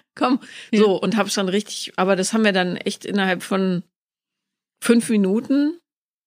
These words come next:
Speaker 1: aufgeklärt. So.
Speaker 2: Ja.
Speaker 1: Also es ist mit ihm niemals, das hab ich auch in anderen Beziehungen anders erlebt,
Speaker 2: Mhm.
Speaker 1: mit ihm niemals bösartig oder so, ne? Sondern, ähm,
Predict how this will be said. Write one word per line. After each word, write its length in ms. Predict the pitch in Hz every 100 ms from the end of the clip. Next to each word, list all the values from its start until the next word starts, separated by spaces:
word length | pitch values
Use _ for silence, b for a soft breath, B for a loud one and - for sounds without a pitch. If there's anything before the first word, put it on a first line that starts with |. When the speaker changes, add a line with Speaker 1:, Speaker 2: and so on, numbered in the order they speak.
| _ -
Speaker 1:
aufgeklärt. 760 | 254 - - - 143 - - -
So. 320 | 175 160 - _ B B
Speaker 2:
Ja. 80 | 190
Speaker 1:
Also 140 | 196
es 160 | 208 202
ist 460 | 214 - - - -
mit 240 | 190 190
ihm 420 | - 226 226 202
niemals, 840 | 202 220 202 190 208 - - - - -
das 180 | 170 -
hab 100 | 165
ich 160 | -
auch 120 | 160 180
in 120 | 165
anderen 240 | 165 175
Beziehungen 360 | 165 - 165 160
anders 320 | 160 185 151
erlebt, 380 | - 156 190 214
Speaker 2:
Mhm. 240 | 208 208 220
Speaker 1:
mit 100 | -
ihm 180 | - 214
niemals 420 | 208 220 202 190
bösartig 680 | - 196 - 151 - 135 -
oder 180 | - -
so, 240 | - - -
ne? 260 | 190 220 208 _
Sondern, 560 | 170 170 170 170 170 170
ähm, 380 | - 165 160